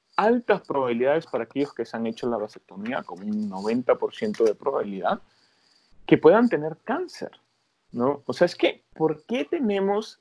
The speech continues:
que mutilar algo que es natural? Dios ha creado algo para que se, para que se dé de manera natural. ¿Por qué nosotros tenemos que creernos superhombres, soberbios, de decirle no a Dios, yo puedo más que tú,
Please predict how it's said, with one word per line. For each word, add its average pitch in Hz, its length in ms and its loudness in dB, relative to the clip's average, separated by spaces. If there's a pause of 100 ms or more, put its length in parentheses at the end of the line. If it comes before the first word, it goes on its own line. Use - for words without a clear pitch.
(160)
que 151 120 2
mutilar 143 640 0
algo 202 360 0
que 156 100 -2
es 156 180 -8
natural? 123 760 0
Dios 160 440 0
ha 196 100 -4
creado 127 540 2
algo 196 340 2
para 123 200 0
que 113 140 -6
se, - 220 -10 (220)
para 117 180 2
que 113 160 -4
se 113 140 -2
dé 123 140 4
de 185 80 -4
manera 139 260 -4
natural. 151 360 -4 (360)
¿Por 143 180 2
qué 208 140 2
nosotros 175 500 2
tenemos 120 420 0
que 123 160 -2
creernos 120 460 2
superhombres, 160 1500 2
soberbios, 165 840 0
de 123 100 0
decirle 131 460 -4
no 170 360 0
a 160 80 2
Dios, 165 340 0
yo 131 160 2
puedo 131 240 0
más 139 340 0
que 180 140 0
tú, 160 320 2